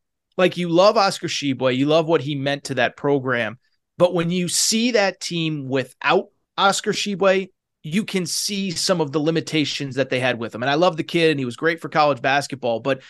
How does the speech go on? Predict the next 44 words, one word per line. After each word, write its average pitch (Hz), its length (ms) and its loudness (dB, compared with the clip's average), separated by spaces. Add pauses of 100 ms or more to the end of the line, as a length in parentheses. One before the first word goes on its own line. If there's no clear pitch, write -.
(280)
when 165 120 4
he 214 120 2
was 262 120 2
on 214 120 4
the 175 60 -4
court, 175 420 0
you 160 160 -6
kinda 214 400 0
had 202 240 2
to 175 80 -4
center, 170 680 -2
eh, 170 160 -4
no 165 180 2
pun 165 200 0
intended, 147 320 -2
but 135 120 -2
center 185 380 2
everything 156 480 0
around 165 380 2
him. 131 220 0 (300)
Whereas 165 540 4
the 156 100 -2
first 214 300 2
possession 190 480 0
of 156 80 0
that, 147 200 -2 (180)
those 160 200 2
games 165 280 0
in 151 100 -6
Toronto, 147 600 2 (260)
you 156 100 -2
see 196 220 0
them 151 320 0 (260)
up 180 160 4
and 180 80 0
down 170 220 4
the 151 60 0
court, 156 380 0
pressing, 151 640 0
dribble 175 320 4
drive, 151 500 4
you 143 80 -4
know, 143 220 0
uh, 147 300 -6